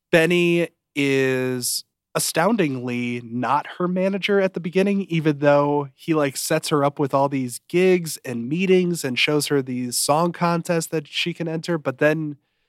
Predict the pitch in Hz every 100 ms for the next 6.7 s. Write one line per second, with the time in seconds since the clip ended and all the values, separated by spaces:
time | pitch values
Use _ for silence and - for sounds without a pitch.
0 | _ - 160 151 143 139 135 _ _ -
1 | 131 - 139 - 131 - 127 123 139 127
2 | 123 - 127 120 _ _ _ _ 147 151
3 | 127 117 - 135 131 135 120 117 139 127
4 | - 104 131 147 139 156 - 196 - _
5 | 165 247 339 370 320 147 147 135 117 113
6 | 113 - 117 117 117 113